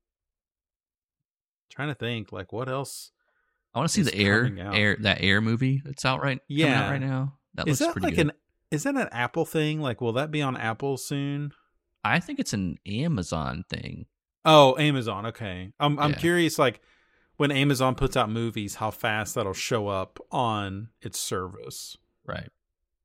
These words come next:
Speaker 1: Um, yeah, you can already pre-order the Mario movie.
Speaker 2: Oh, okay.
Speaker 1: So I'm wondering if that'll come out, like, pretty fast after the-, uh, a theater run.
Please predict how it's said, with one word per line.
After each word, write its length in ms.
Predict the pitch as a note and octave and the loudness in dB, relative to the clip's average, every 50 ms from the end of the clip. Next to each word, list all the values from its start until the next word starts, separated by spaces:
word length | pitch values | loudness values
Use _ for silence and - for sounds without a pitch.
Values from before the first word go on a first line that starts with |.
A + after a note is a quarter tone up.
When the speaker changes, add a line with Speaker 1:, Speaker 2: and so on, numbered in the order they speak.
| _ _ | _ _
Speaker 1:
Um, 580 | - G#2+ G2+ F#2+ F#2+ F#2+ F#2 F#2+ G2 A#2 A#2+ - _ _ _ _ _ _ _ _ _ _ _ _ _ _ _ _ _ _ _ _ _ _ _ _ _ _ _ _ _ _ _ _ _ _ _ _ _ _ _ _ _ - C#4+ _ | -6 -6 -4 -4 -4 -6 -8 -10 -12 -14 -16 -16 _ _ _ _ _ _ _ _ _ _ _ _ _ _ _ _ _ _ _ _ _ _ _ _ _ _ _ _ _ _ _ _ _ _ _ _ _ _ _ _ _ -20 -16 _
yeah, 300 | - F#3 D3 C3 D3+ C#3+ | -2 0 2 4 4 4
you 200 | B2 A#2 B2+ F3+ | 4 2 2 0
can 140 | F#3 A3+ - | 0 0 0
already 220 | C#3 C#3+ C#3 C3 A#2 | 2 2 2 0 -2
pre-order 500 | - - D3 D3 C3 A#2+ A2+ G#2 A2 G#2+ | -4 -4 -4 -2 -2 -2 -2 -2 -2 -4
the 100 | G#2+ G2 | -4 -4
Mario 380 | G2 G#2+ G#2+ A2+ A2 G2+ F#2+ | -4 -4 -4 -4 -4 -6 -6
movie. 500 | F2+ - - - - - - - D#3+ - _ _ _ _ _ _ _ _ _ _ _ _ _ _ _ _ _ _ - - | -8 -10 -12 -14 -16 -14 -14 -14 -14 -14 _ _ _ _ _ _ _ _ _ _ _ _ _ _ _ _ _ _ -8 -4
Speaker 2:
Oh, 280 | G#2 C3 A#2 G#2 - _ _ _ - | -4 -4 -4 -6 -10 _ _ _ -10
okay. 300 | E2 - - A2 G2+ G#2+ - | -10 -10 -8 -10 -12 -12 -4
Speaker 1:
So 180 | - C3 B2+ C3 | -2 0 2 2
I'm 80 | B2+ | 2
wondering 340 | C3 C3+ C#3+ D3 D3 C3 A#2+ | 2 2 2 2 2 0 0
if 100 | A#2 - | 0 0
that'll 220 | B2+ A#2 A2 A2+ G#2 | 0 0 0 -2 -4
come 240 | - - A2 G2 F#2+ | -6 -8 -8 -6 -6
out, 300 | F#2 F#2 G2 - - _ | -6 -6 -6 -8 -10 _
like, 280 | - B2+ A2+ G#2+ G2 _ | -8 -8 -6 -8 -8 _
pretty 220 | - A#2+ G#2+ G2 | -12 -10 -10 -10
fast 500 | F2+ - - A2 G#2 G#2 A2+ A2+ - - | -8 -8 -6 -6 -6 -6 -6 -8 -8 -8
after 300 | B2 A#2+ A#2 - - C3 | -8 -8 -8 -8 -10 -12
the-, 280 | A2+ - B2 A#2 A2 G#2+ - | -10 -10 -10 -10 -10 -8 -6
uh, 220 | - A#2+ A2+ A2 G#2+ - - | -4 -4 -4 -4 -6 -8 -8
a 120 | C3 A2 | -10 -10
theater 360 | - - A#2 G#2 G2+ G#2 G#2 | -8 -6 -6 -6 -4 -6 -6
run. 420 | G2 G2+ G2 G2 F#2+ G2 G2+ A2 | -6 -8 -8 -8 -10 -10 -12 -14